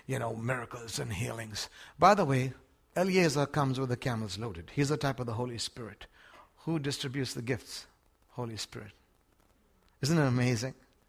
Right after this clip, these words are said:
But her eyes were not focused on the gifts. Remember that. Stop looking at the gifts. Stop chasing after the gifts.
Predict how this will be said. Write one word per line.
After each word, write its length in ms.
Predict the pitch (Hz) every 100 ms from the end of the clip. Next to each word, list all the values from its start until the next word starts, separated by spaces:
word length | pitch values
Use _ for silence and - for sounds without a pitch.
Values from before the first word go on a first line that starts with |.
| _ _ _ _ _ _ -
But 420 | 120 139 107 - - _ _ _ -
her 160 | 139 -
eyes 360 | 151 160 131 113
were 100 | 120
not 180 | 120
focused 380 | - 151 - 117
on 140 | 92 85
the 80 |
gifts. 400 | 85 - - - - _ _ _ _ _ _ -
Remember 400 | 127 135 107 82
that. 200 | - - _ _ _ - _
Stop 600 | - - 147 127 135 - -
looking 440 | - 127 113 131 127
at 200 | - 110
the 100 | 117
gifts. 460 | 101 98 85 - - - -
Stop 520 | - - 147 143 -
chasing 440 | - 139 - 143
after 280 | 127 113 -
the 120 | 107
gifts. 380 | 110 101 101 -